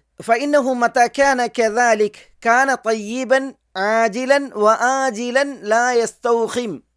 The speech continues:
എപ്പോഴാണോ ഒരു ഭക്ഷണം ഇതുപോലെയാകുന്നത്, അപ്പോഴാണ് ആ ഭക്ഷണം തയ്യിബൻ ആജിലൻ വ ആജിലൻ,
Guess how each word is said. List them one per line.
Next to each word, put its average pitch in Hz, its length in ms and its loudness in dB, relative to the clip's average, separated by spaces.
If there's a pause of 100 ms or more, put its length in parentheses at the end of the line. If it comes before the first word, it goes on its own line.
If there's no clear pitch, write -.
എപ്പോഴാണോ 196 880 0 (200)
ഒരു 165 440 -2 (160)
ഭക്ഷണം 151 640 -2 (160)
ഇതുപോലെയാകുന്നത്, 170 1040 2 (240)
അപ്പോഴാണ് 170 540 0
ആ 160 80 -2
ഭക്ഷണം 165 720 -6 (200)
തയ്യിബൻ 208 420 0
ആജിലൻ 208 680 0
വ 196 60 0
ആജിലൻ, 151 600 -4